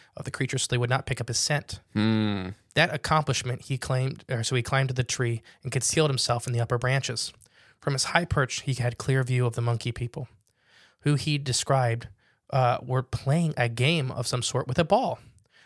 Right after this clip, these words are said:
Speaker 1: shrieking a hideous delight as they rolled this round object back and forth to each other.
Speaker 2: Mm, so wait, hold on.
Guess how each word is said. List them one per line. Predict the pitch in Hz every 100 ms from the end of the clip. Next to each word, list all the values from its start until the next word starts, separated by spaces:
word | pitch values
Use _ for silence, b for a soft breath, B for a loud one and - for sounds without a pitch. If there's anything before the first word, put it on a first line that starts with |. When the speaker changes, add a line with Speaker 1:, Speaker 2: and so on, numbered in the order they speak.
| b
Speaker 1:
shrieking | - - 151 - 180
a | 131
hideous | - 131 139 143 -
delight | 147 127 117
as | 117
they | 123
rolled | 117 123 127 147 135
this | 123 -
round | 123 131
object | 131 127 117 127 -
back | 123 120
and | 120
forth | - 135
to | -
each | 127 117
other. | 127 127 92 - _ _ _ _ -
Speaker 2:
Mm, | - 113 113 101 95 101 - - 117
so | 147 127 127
wait, | 127 123 123
hold | 135 123
on. | 107 90